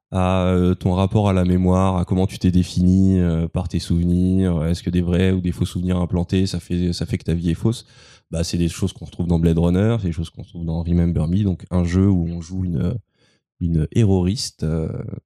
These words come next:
qui ont le pouvoir de modifier tes souvenirs et de t'amener au suicide, justement, en te faisant, en te faisant croire que, qu'il s'est passé une chose alors qu'elle n'est jamais arrivée. Et, euh, et, et, euh, et dans, euh,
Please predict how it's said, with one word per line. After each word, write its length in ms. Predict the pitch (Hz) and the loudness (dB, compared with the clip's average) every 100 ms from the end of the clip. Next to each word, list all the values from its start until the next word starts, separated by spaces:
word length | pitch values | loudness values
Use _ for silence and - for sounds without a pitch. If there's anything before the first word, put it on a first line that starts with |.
| 117 _ _ _ | -20 _ _ _
qui 220 | - 87 87 | -8 -2 0
ont 100 | 87 | 2
le 100 | 76 | 0
pouvoir 440 | - 92 98 104 | -2 2 2 2
de 80 | 87 | 2
modifier 380 | 87 90 - 95 | 0 -2 -4 -4
tes 100 | 87 | -2
souvenirs 500 | 87 82 85 98 92 | -2 -2 0 0 0
et 80 | |
de 160 | 78 80 | 0 -2
t'amener 380 | - 90 87 92 | -2 -4 0 2
au 80 | 87 | 0
suicide, 400 | 82 - 95 98 | -2 -4 -2 -2
justement, 380 | 85 85 85 | -2 -2 -2
en 40 | 90 | -4
te 80 | - | -6
faisant, 420 | 69 71 69 - _ _ _ _ | -8 -6 -8 -12 _ _ _ _
en 80 | - | -16
te 80 | - | -4
faisant 240 | 82 80 | 0 0
croire 320 | 78 - 101 - | 0 0 -2 0
que, 280 | 80 71 | -2 -2
qu'il 180 | 80 - | -4 -4
s'est 100 | - | -2
passé 240 | - - 82 | -2 -2 -4
une 80 | |
chose 220 | 80 90 92 | -2 0 0
alors 180 | 80 | -2
qu'elle 140 | - 82 | -2 0
n'est 100 | 87 | 2
jamais 220 | 85 85 | 4 2
arrivée. 400 | 85 85 98 - _ _ - - _ _ - | 2 0 -2 -4 _ _ -20 -20 _ _ -4
Et, 200 | 90 82 | 0 0
euh, 640 | 82 78 80 78 78 76 - _ | 0 0 -2 -2 -4 -8 -12 _
et, 200 | 120 147 | 0 2
et, 440 | 113 - 95 92 | 0 0 2 2
euh, 180 | 87 82 - - - - - | 0 -2 -4 -8 -10 -12 -6
et 140 | 113 127 | -4 -2
dans, 560 | 110 95 87 87 | 0 0 0 -2
euh, 40 | 87 | -4